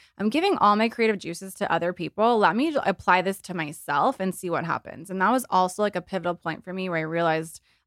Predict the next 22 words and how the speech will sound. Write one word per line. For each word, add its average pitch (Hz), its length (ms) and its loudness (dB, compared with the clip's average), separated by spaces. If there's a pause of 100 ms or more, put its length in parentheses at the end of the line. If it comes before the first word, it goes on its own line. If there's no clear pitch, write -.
I 196 80 8
have 320 120 4
so - 280 0
much 196 240 0
in 165 160 -6
me 190 180 -4
for 185 160 -4
myself 156 580 0
'cause 185 140 -6
it's 165 160 -10
my 165 220 0
own 165 180 -4
true 165 240 -6
identity 156 540 -4
that 175 240 2
it 190 80 -2
felt 175 240 4
very 196 180 2
natural 175 560 2
and 170 80 -2
organic. 160 520 -2
So 170 400 2